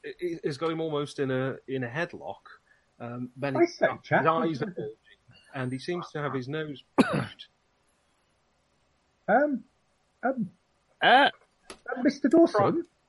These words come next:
Speaker 1: Pride whips his head around when he realises everybody's standing up and says, "Uh, Dawson, what the hell are you doing?"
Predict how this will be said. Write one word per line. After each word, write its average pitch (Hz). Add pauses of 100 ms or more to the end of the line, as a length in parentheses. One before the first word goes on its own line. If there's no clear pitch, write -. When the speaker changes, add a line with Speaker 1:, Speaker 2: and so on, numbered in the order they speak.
(220)
Speaker 1:
Pride 208
whips 143
his 131
head 123
around 110
when 123
he 110 (120)
realises 110
everybody's 104
standing 104
up 95
and 98
says, 98 (480)
"Uh, - (540)
Dawson, 202
what 190
the 160
hell 151
are 135
you 120
doing?" 92